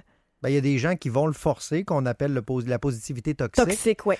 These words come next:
Speaker 1: Puis c'est comme une sorte de déni du réel.
Speaker 2: Ah.
Speaker 1: T'sais, ils mettent de côté ce qui se passe parce qu'il faut être positif, hein ? Il y a même des gens qui reçoivent des claques à la gueule. « Hey, je t'ai dit d'être positif. » Paf !
Speaker 2: Ah !
Speaker 1: Ah oui, mais c'est, c'est-tu le temps d'être positif ou c'est le temps de souffrir, là, tu sais ?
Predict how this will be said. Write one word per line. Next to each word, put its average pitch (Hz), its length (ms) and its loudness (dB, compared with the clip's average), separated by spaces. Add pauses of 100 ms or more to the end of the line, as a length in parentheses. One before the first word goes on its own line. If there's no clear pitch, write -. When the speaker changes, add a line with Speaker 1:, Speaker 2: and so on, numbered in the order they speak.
Speaker 1:
Puis 131 100 -6
c'est - 140 -2
comme 202 160 2
une 165 80 0
sorte 190 200 0
de 143 120 2
déni 165 680 0
du 113 160 -4
réel. 110 500 -2 (200)
Speaker 2:
Ah. 220 280 -2
Speaker 1:
T'sais, 311 80 2
ils 233 160 4
mettent 190 180 4
de 170 100 2
côté 175 640 0
ce - 160 -10
qui 156 80 -4
se - 100 -10
passe 214 320 2
parce 170 180 -2
qu'il 196 100 0
faut 269 280 4
être 285 180 2
positif, 269 640 2
hein ? 214 180 2 (640)
Il 127 60 -4
y - 20 -2
a - 20 -2
même 151 140 2
des 143 80 2
gens 175 140 2
qui 151 100 -4
reçoivent 170 240 -2
des 143 100 0
claques 160 240 -2
à 156 40 2
la 139 100 2
gueule. « 160 200 0
Hey, 202 140 6
je - 60 -2
t'ai 156 120 0
dit 170 120 -4
d'être 180 160 0
positif. » 165 440 0
Paf ! 254 320 0 (120)
Speaker 2:
Ah ! 415 120 2 (120)
Speaker 1:
Ah 170 100 0
oui, 175 100 0
mais 123 100 -4
c'est, 110 140 -10
c'est-tu 110 240 -8
le 120 60 -6
temps 160 120 -2
d'être 151 140 -2
positif 147 440 -2
ou 226 40 -2
c'est 156 120 -2
le 135 80 -4
temps 180 100 0
de 156 80 -6
souffrir, 165 460 -2
là, 135 80 -4
tu 156 80 -4
sais ? 170 60 -4